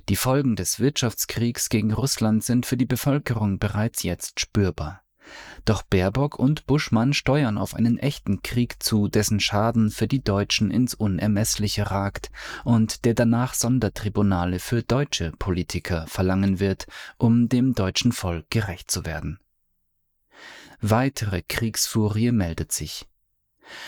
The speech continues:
Eine weitere Kriegsfurie, die Wehrbeauftragte Eva Högel von der S P D meint,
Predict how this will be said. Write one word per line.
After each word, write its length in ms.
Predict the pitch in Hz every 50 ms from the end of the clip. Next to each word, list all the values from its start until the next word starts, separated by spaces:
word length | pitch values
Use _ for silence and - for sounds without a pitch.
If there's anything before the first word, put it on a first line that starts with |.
| - - _ -
Eine 380 | 120 120 123 131 135 135 117
weitere 440 | 101 92 90 90 - - 92 92 90
Kriegsfurie, 920 | - - - 120 113 - - - - - 117 113 107 110 107 113 110 107
die 260 | 101 - 117 120 110 110
Wehrbeauftragte 1000 | 113 120 135 131 - - - 104 110 113 - - - - 110 107 - - - 113
Eva 460 | - - 104 101 - - 101 101 98
Högel 480 | 101 110 117 127 - 104 90 90 85 78
von 340 | - - - 90 92 92 87
der 160 | 87 76 -
S 140 | 92 - -
P 140 | - 101
D 220 | - - 101 110 107
meint, 540 | 107 104 101 104 110 117 135 139 - -